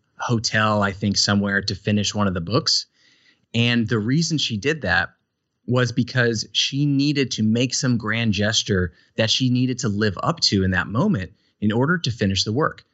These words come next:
to get her mind away from all the other distractions and say, "Holy crap,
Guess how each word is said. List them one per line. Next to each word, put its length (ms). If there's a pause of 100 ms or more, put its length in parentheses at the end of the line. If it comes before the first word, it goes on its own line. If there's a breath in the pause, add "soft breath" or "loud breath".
(200)
to 80
get 220
her 160
mind 540
away 460
from 200
all 160
the 140
other 120
distractions 680
and 100
say, 340 (300 soft breath)
"Holy 280
crap, 360